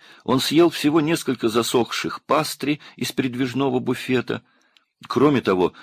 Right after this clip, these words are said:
его ужасно смущало, что он намочил в штаны. Пробраться к туалетам через забитый беженцами зал было просто невозможно.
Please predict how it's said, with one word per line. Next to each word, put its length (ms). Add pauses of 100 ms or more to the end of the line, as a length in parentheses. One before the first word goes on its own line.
(140)
его 360
ужасно 420
смущало, 680
что 280
он 200
намочил 500
в 120
штаны. 540 (1200)
Пробраться 480
к 80
туалетам 520
через 280
забитый 460
беженцами 600
зал 300
было 220
просто 360
невозможно. 680